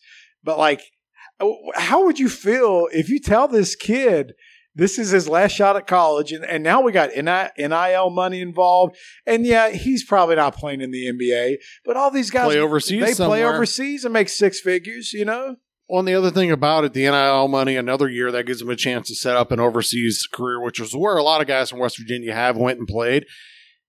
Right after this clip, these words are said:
Speaker 2: I am just, I've done this before.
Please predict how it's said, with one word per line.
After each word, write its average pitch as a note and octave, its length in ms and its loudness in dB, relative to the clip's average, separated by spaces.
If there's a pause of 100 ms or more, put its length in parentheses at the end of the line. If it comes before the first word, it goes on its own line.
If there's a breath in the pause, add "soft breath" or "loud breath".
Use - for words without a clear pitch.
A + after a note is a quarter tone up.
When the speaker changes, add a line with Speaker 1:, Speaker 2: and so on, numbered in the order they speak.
(420)
Speaker 2:
I C#3+ 200 2
am D#3 180 2
just, C3+ 320 -2
I've C3 200 0
done D3 180 0
this - 140 -4
before. A#2+ 460 -6